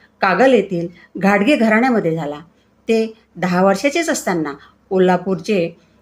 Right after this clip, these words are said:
राजे चौथे शिवाजी यांची राणी आनंदीबाई हिने अठरा मार्च अठराशे चौऱ्याऐंशीमध्ये दत्तक घेतले. ते कोल्हापूर संस्थानाचे छत्रपती शाहू महाराज झाले.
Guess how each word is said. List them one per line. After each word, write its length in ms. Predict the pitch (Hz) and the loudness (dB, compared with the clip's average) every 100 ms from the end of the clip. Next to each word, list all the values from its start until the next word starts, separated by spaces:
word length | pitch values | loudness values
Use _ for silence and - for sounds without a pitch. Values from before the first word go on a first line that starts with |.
| - | -2
राजे 340 | 214 214 226 | 2 2 2
चौथे 540 | 285 214 202 285 277 - _ | 0 0 2 0 -2 -10 _
शिवाजी 520 | - 240 214 269 202 - - _ - 220 | -8 0 2 2 0 -6 -10 _ -10 0
यांची 300 | 202 202 302 | 0 2 0
राणी 220 | 240 254 | 2 2
आनंदीबाई 540 | 208 202 247 220 131 135 _ _ | 2 2 2 0 -2 -6 _ _
हिने 420 | 202 214 202 196 - - | 2 4 4 2 -10 -4
अठरा 320 | 196 196 302 | -2 0 0
मार्च 280 | 262 185 180 | 2 0 -2
अठराशे 560 | - 190 233 226 226 220 | -4 -2 0 0 0 -2
चौऱ्याऐंशीमध्ये 920 | - 180 170 226 254 254 202 170 170 - _ - | -2 0 4 4 2 -2 -2 -2 -6 -8 _ -6
दत्तक 340 | 175 165 220 | -4 -4 -6
घेतले. 400 | 185 165 147 143 - _ _ _ _ - | -4 -6 -6 -12 -14 _ _ _ _ -6
ते 80 | |
कोल्हापूर 540 | 294 220 196 220 247 247 | -4 2 4 4 4 0
संस्थानाचे 600 | 233 190 208 196 190 196 | 0 -2 0 0 -2 -4
छत्रपती 640 | 196 180 208 202 190 190 | -4 -4 -4 -6 -4 -6
शाहू 320 | 190 170 196 | -4 -2 0
महाराज 440 | 277 196 165 165 165 - _ _ | 2 2 2 -2 -4 -12 _ _
झाले. 280 | 175 143 143 | -10 -8 -8